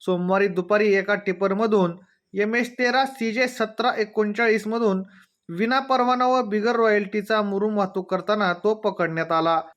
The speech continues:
या कारवाईमध्ये सुमारे पाच लाख अठरा हजार रुपयांचा मुद्देमाल जप्त करण्यात आला असून टिपर चालक आणि मालकाविरोधात विविध कलमांखाली गुन्हा दाखल करण्यात आला आहे. मंडल अधिकारी सुनीता ढोणे यांनी दिलेल्या फिर्यादीनुसार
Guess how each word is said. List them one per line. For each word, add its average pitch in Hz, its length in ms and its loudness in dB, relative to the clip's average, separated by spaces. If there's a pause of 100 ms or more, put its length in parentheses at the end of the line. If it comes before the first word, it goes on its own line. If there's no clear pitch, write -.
(120)
या 180 160 2
कारवाईमध्ये 185 680 0
सुमारे 220 360 0
पाच 208 380 0
लाख 214 240 2
अठरा 180 320 -4
हजार 185 240 0
रुपयांचा 180 500 -2
मुद्देमाल 180 480 -2
जप्त 175 380 -4
करण्यात 160 280 -4
आला 165 160 2
असून 175 380 0 (440)
टिपर 226 280 0
चालक 233 560 2
आणि 196 220 -4
मालकाविरोधात 185 840 0 (520)
विविध 226 320 0
कलमांखाली 214 800 0
गुन्हा 185 260 -2
दाखल 175 300 -2
करण्यात 175 380 -2
आला 160 180 2
आहे. 160 320 2 (460)
मंडल 170 340 0
अधिकारी 175 440 0
सुनीता 175 460 -2
ढोणे 160 380 -4
यांनी 175 220 -2
दिलेल्या 175 380 0
फिर्यादीनुसार 180 760 0